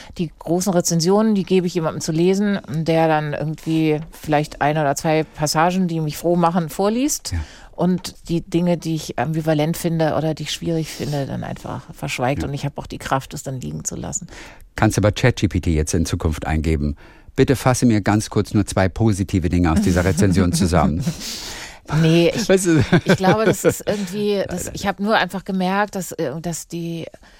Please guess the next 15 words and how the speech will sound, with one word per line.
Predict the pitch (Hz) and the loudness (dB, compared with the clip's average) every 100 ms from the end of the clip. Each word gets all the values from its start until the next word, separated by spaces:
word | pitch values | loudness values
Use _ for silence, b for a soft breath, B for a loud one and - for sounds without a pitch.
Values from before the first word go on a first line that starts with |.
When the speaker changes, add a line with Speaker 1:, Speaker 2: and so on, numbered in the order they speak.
| b b _ - - | b b _ -20 -10
Speaker 1:
dass | 170 | -10
die | - | -8
Kritiken | 175 180 - 196 202 196 | -10 -10 -6 -4 -2 0
mich | 175 - 160 | -2 -4 -4
wirklich | 170 180 190 175 - - | -4 -2 -2 -2 -6 -4
auch, | 170 180 80 - B B B B B | -2 -2 -4 -8 B B B B B
mich | 170 196 170 | -2 -2 0
wirklich | 202 269 226 | 0 0 0
unglücklich | 269 262 254 214 185 | 0 2 2 0 2
machen | 180 170 151 | 2 2 0
in | 165 | 2
meinem | 175 180 | 2 2
Leben. | 170 175 196 180 | 2 2 2 2
Das | 170 | 0
ist, | - - 165 - | -2 -2 -2 -4